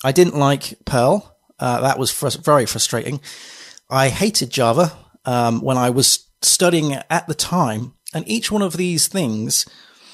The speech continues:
made me feel like I didn't want to progress, uh, because I was struggling with this thing. And the trouble at that point was all I knew was what I was being taught.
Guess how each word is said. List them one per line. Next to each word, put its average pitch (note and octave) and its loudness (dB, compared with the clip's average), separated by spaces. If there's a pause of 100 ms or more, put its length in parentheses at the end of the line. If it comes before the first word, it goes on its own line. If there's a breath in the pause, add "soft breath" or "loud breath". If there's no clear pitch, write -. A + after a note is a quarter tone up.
(440 soft breath)
made F3+ 2
me F3 2
feel D#3+ 2
like C3 0
I C3 -2
didn't C#3 -2
want A2+ -4 (160)
to A2+ -4 (160)
progress, - 0 (280)
uh, A#2+ -2
because D3 4
I E3+ 2
was D3 0
struggling F3 2
with G2+ -4
this - 0
thing. A2+ -6 (500 loud breath)
And D#3 2
the - -4
trouble A#3+ 2 (380)
at E3+ 2
that G3+ 4
point D#3+ 2
was C#3+ 0 (320 loud breath)
all A3 8
I F#3+ 4
knew F3+ 4
was C3 -2
what D3+ 4
I D3 6
was C3+ 0
being C3+ -6
taught. - -2